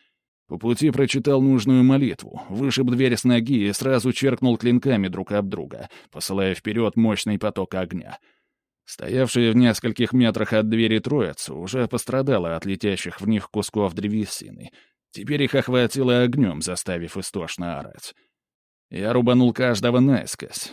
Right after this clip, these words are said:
чисто с гуманной целью, и быстро окинул взглядом просторную гостиную. До противоположной стены огонь не дошел,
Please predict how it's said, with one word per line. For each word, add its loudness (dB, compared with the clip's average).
чисто -2
с -4
гуманной 0
целью, -12
и -4
быстро 0
окинул 0
взглядом 0
просторную -2
гостиную. -8
До -10
противоположной 2
стены 2
огонь 4
не 4
дошел, -4